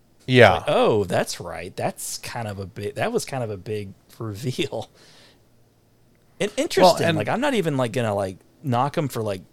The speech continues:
Speaker 2: bringing, like, that is an interesting thing to do. Uh, I feel like maybe you and I even had this conversation, or I had it with somebody, about how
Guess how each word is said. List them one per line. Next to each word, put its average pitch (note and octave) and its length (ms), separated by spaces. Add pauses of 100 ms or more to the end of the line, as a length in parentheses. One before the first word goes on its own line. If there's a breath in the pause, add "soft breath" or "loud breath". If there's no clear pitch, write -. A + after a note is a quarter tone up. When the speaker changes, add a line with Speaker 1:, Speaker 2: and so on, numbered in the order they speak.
(240)
Speaker 2:
bringing, A#2+ 300
like, A#2+ 260
that B2+ 180
is G#2 180
an A#2+ 60
interesting B2+ 560
thing B2+ 240
to A2+ 80
do. A2 280 (920 soft breath)
Uh, G2+ 400 (760)
I A2 180
feel C3 180
like A#2 160
maybe A#2+ 240
you A#2 180
and A2 80
I B2 200
even A2+ 120
had A2 120
this G#2+ 120
conversation, G#2+ 600
or F#2+ 40
I G#2 80
had A2+ 140
it G2+ 80
with - 80
somebody, G2+ 560
about G#2 320
how G#2+ 400